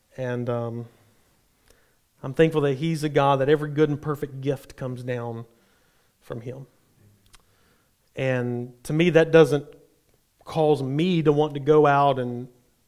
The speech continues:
sin more or disobey more. That humbles me to see how good God's been,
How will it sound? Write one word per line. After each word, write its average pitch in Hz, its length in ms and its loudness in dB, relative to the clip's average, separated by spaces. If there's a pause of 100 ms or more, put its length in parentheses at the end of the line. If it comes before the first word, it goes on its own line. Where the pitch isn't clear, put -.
(320)
sin 143 560 -6
more 139 560 -2
or 127 300 -4 (360)
disobey 147 600 2
more. 139 520 -2 (380)
That 147 140 -2
humbles 165 500 2
me 139 220 0
to 135 80 -4
see 147 220 -4
how 143 140 -2
good 147 380 0
God's 135 300 0
been, 127 420 -6